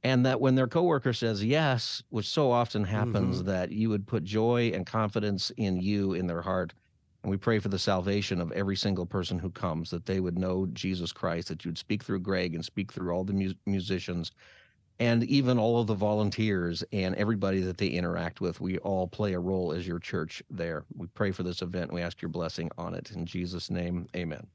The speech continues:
Speaker 2: Amen. Thank you so much, God. I appreciate that.
Speaker 1: Greg, it's always great to have you on, on the show, and I'm so excited to see you coming up here on July first and second. It is the Southern California Harvest Crusade at the Honda Center. It's not at the Anaheim Stadium. It's at the Honda Center this year.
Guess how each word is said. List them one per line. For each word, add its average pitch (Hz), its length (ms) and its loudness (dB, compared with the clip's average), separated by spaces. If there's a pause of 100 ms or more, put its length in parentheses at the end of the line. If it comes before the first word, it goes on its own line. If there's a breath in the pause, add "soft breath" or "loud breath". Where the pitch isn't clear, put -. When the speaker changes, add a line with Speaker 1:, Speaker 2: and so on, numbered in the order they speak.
Speaker 2:
Amen. 131 420 2
Thank 139 300 0
you 117 100 -4
so 143 200 -2
much, 113 300 -6
God. 107 160 -4
I 107 40 -6
appreciate 101 540 -6
that. 85 220 -12 (220)
Speaker 1:
Greg, 120 240 4
it's 117 140 0
always 127 160 4
great 113 220 2
to 117 60 0
have 104 220 2
you 104 100 0
on, 101 440 0
on 95 180 2
the 95 80 2
show, 92 540 2
and 95 400 2
I'm 92 80 -4
so 117 100 0
excited 101 400 0
to 87 80 -4
see - 140 0
you 104 240 2
coming 98 200 0
up 92 140 -2
here 101 260 2
on 92 200 0
July 98 260 2
first 110 300 0
and 101 80 0
second. 110 400 0
It 101 120 2
is 113 240 2
the 110 300 2 (200 soft breath)
Southern 123 220 2
California 120 440 2
Harvest 123 400 2
Crusade 127 960 2
at 107 180 -2
the 98 80 -6
Honda 139 400 2
Center. 123 420 4
It's 117 140 -2
not 113 220 2
at 127 140 -2
the 131 280 0
Anaheim 120 320 2
Stadium. 131 320 2
It's 110 140 0
at 104 100 0
the 92 100 -4
Honda 123 280 2
Center 113 240 0
this 104 180 -4
year. 107 240 0